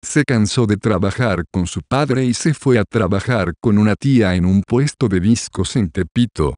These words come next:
y fue cuando tuvo su primer acercamiento a las drogas a la edad de quince años. Comenzó consumiendo cocaína.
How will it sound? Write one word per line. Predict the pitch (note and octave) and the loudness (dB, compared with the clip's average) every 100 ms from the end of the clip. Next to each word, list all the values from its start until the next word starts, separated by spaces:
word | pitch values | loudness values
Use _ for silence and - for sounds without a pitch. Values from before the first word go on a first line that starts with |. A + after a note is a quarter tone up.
| _ - | _ -8
y | |
fue | F#2+ - G#2+ | -4 -4 -2
cuando | G#2+ F2+ D#2 | 0 0 0
tuvo | - C3 B2 | 0 0 0
su | - G#2 | 0 -4
primer | - F#2+ F#2 G2 | -2 -2 0 0
acercamiento | F#2 A2 F#2+ E2 E2 F2 G2+ G2 D#3 | 0 0 0 -2 -2 2 2 2 0
a | |
las | B2+ G2+ | 0 -2
drogas | A2 C3+ F#2+ D#2 - - | 0 0 0 -4 -6 -4
a | |
la | F2 D#2+ | -2 -2
edad | D#2+ E2+ | -4 -4
de | D#2+ F#2 | -2 -4
quince | - A#2 F#2 F#2+ A#2+ | 0 0 0 0 0
años. | A2 F2 C#2 - - - - _ | 0 -2 -4 -10 -14 -16 -20 _
Comenzó | - B2 A2+ G#2 - F#3 | 2 4 4 2 0 -2
consumiendo | G2+ F2+ - F2+ F#2 G#2 G2+ | 0 -2 0 0 2 2 0
cocaína. | - G2+ F2 F2+ F2+ D#2+ | 0 -4 -2 0 0 0